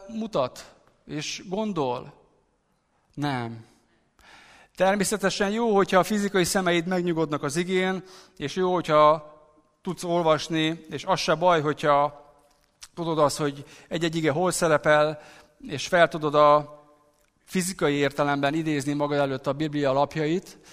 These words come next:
de itt a hitednek, a szívednek, a lelkednek, a bensődnek a, a szemeiről beszél. Ugye a, az előző imádsággal kapcsolatos tanításokban hallhattad azt, hogy,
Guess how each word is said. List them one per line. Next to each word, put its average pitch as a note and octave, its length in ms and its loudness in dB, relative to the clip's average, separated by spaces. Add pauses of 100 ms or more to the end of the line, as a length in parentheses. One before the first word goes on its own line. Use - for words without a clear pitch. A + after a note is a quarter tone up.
(100)
de D3+ 120 -4
itt D#3 180 -4
a D#3 80 2
hitednek, D3 520 0
a D3 60 -6
szívednek, C#3+ 540 -2
a C#3 60 -2
lelkednek, D3 580 -2
a C#3 60 -2
bensődnek C#3+ 840 -6
a, C3+ 180 -2 (160)
a C#3 80 -8
szemeiről C#3 560 -2
beszél. C3+ 560 -6 (420)
Ugye D#3+ 140 0
a, D#3 180 2 (560)
az C#3 400 -2
előző G3 360 0
imádsággal E3 680 0
kapcsolatos D#3 640 -4
tanításokban D3+ 720 -2
hallhattad C#3+ 600 0
azt, C3 260 -2
hogy, C3+ 300 -8